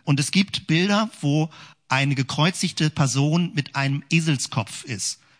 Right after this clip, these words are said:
Also sowas gibt es historisch, dass das eine Art von Verhöhnung ist des jüdischen Gottes und später auch des christlichen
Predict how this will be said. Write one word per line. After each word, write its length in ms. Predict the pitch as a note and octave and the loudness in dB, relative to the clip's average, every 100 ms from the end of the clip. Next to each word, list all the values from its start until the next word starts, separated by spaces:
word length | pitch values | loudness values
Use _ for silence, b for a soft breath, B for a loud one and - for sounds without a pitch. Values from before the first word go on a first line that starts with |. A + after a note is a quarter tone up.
| b - | b -8
Also 260 | A#2+ A#2 | -6 -4
sowas 300 | A2 C#3+ D3 | -2 0 0
gibt 200 | - D3 | 0 -2
es 100 | C#3 | 0
historisch, 640 | - A#2+ - C#3 D#3 D#3+ - | -2 -4 0 0 0 -2 0
dass 280 | C3 - - B B | -2 -2 -6 B B
das 180 | - C#3 | -2 0
eine 240 | - C3+ C#3 | 0 0 0
Art 160 | C#3 | -2
von 140 | - C3 | -2 -2
Verhöhnung 600 | B2+ A2+ D#3 F#3+ F#3+ G3 | 0 2 0 2 0 -2
ist 440 | D4 F3+ D4 - b b b - | -2 -2 -2 -6 b b b -10
des 160 | A#2 - | -8 -2
jüdischen 380 | D3+ E3 D#3+ D3 | 0 0 -2 -2
Gottes 400 | C#3 D3+ D3 - | -2 -2 -4 -4
und 120 | C3 | -4
später 380 | - C3 - B2 | -2 -2 0 -4
auch 120 | A2 | -4
des 180 | A#2+ - | -6 -6
christlichen 640 | A2 - G#2+ - G2+ G#2+ | -8 -8 -10 -10 -12 -14